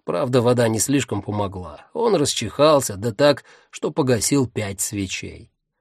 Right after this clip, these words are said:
Но теперь с ним всё в порядке, и он снова принялся за свои фокусы. Ссорится со снеговиком, моим садовником, сталкивает того с крыши его собственного дома, кладёт избалованным детям льдинки вместо подарков.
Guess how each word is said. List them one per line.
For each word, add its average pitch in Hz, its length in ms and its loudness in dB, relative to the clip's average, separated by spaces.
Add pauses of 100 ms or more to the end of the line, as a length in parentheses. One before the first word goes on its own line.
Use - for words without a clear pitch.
(300)
Но 226 160 -2
теперь 143 440 0
с - 120 -10
ним 151 240 4
всё 180 220 -2
в - 60 -14
порядке, 87 540 -6
и 131 240 -4
он 196 200 10
снова 170 400 2
принялся 143 480 2
за 151 100 0
свои 120 300 0
фокусы. 98 680 -6 (500)
Ссорится 175 600 0
со 131 180 0
снеговиком, 120 920 2 (140)
моим 107 280 0
садовником, 107 800 -2 (260)
сталкивает 117 640 2
того 123 260 2
с - 80 -4
крыши 120 400 -2
его 113 200 2
собственного 123 600 2
дома, 104 500 2 (320)
кладёт 107 520 2
избалованным 113 840 4
детям 147 380 4
льдинки 123 460 4
вместо 107 400 -2
подарков. 104 760 -2